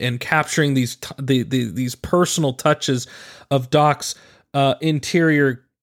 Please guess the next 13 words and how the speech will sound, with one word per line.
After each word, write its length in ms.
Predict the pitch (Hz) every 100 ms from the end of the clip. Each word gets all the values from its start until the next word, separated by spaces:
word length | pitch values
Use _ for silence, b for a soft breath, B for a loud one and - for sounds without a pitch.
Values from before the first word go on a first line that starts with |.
| _
concepts, 1040 | - - 160 160 156 - - 110 101 - -
you 160 | 139
know, 280 | 135 127 123
that, 260 | 143 151 147
that's 260 | 180 -
what 160 | 165 127
it's 180 | 143 151
really 240 | 151 139
playing 360 | 135 156 135 127
around 480 | 120 127 131 135
with. 320 | 127 127 120 B B B B B -
And 460 | 151 143 139 123 b b b _ _
Anderson 960 | 170 190 202 190 - 170 147 135 127